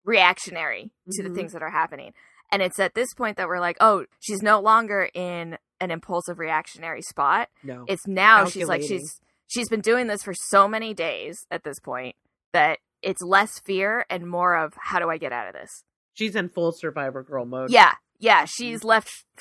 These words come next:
Speaker 1: fear behind, and now it's just, "How do I take care of business to get myself out of this?"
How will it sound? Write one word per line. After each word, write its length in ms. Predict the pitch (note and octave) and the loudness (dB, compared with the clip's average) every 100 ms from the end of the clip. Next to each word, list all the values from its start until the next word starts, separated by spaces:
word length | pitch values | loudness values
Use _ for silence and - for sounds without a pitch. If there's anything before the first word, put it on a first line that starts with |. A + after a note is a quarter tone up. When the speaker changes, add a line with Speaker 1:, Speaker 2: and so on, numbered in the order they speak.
| - | -12
Speaker 1:
fear 240 | - A#3+ A3+ | 0 2 6
behind, 560 | G3+ G#3 F#3+ F3+ F3+ | 6 6 4 4 0
and 160 | - E3+ | -6 -4
now 200 | E3+ D#3+ | 0 0
it's 220 | E3 - | -2 -8
just, 480 | - E3 D#3 - - _ _ | -4 -2 -2 -6 -16 _ _
"How 180 | - F#3+ | -4 0
do 80 | F3 | 0
I 80 | F3 | 0
take 220 | - E3+ | -4 -6
care 180 | D#3+ D3+ | -4 -4
of 60 | |
business 420 | D#3+ C#3+ A#2 - - - | -6 -10 -14 -16 -20 -16
to 80 | E3 | -10
get 160 | D#3 | -8
myself 340 | C#3+ - C#3 C3+ | -10 -6 -6 -4
out 160 | B2+ | -6
of 80 | B2 | -6
this?" 160 | G#2+ | -12